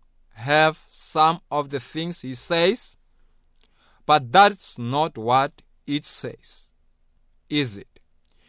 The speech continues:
"He shall have what? Whatever he says." Does that mean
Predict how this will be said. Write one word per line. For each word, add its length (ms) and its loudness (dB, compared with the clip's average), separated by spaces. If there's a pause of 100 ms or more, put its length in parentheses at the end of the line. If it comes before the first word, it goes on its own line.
(260)
"He 400 2
shall 440 0
have 360 -2
what? 440 -2 (880)
Whatever 1160 4 (360)
he 240 -4
says." 580 -6 (960)
Does 260 4
that 240 4
mean 420 2